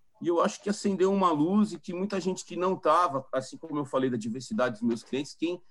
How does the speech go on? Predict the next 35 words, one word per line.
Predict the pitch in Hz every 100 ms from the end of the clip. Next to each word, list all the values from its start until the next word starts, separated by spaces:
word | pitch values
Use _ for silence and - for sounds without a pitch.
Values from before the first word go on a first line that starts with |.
| - -
não | 180 208
tava | 190 165 143 131
tão | 135
maduro, | 131 113 107 175 165 107 - _ -
eu | 175
acho | 175 -
que | 170
vai | 165 170
buscar | 170 160 - 156 151 156 - _ - -
tá, | 151 147 131
tá | - 143
mais | 143 143
maduro | 143 123 104 135 147
em | 135
relação | 131 131 127 - 131 127 -
ao | 127
controle | 120 123 123 120 113
de | 104
leads, | 104 120 139 139 110 107
em | 113
relação | 123 120 113 127 120
ao | 113 113
apoio | 107 117 117
ao | 113
corretor, | 107 104 95 - 110 123 127 110
em |
relação | 104 107 107 - 113 107 107 _ _ -
a | 107
B | 101 104
I, | 101 113 131 120 113
em | 123
relação | 143 147 151 165
a | 175
tudo, | - 117 104 -
né? | 101